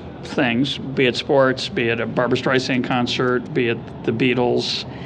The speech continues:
music is for the people, but the people who are making the music tend to like to make money,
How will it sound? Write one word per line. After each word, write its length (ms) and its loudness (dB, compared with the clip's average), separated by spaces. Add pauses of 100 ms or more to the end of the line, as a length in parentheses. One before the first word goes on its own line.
(380)
music 300 4
is 120 6
for 100 2
the 60 2
people, 260 4
but 300 0
the 80 2
people 580 2
who 200 4
are 200 4
making 220 2
the 80 6
music 260 2
tend 220 0
to 60 2
like 180 2
to 80 0
make 160 0
money, 340 0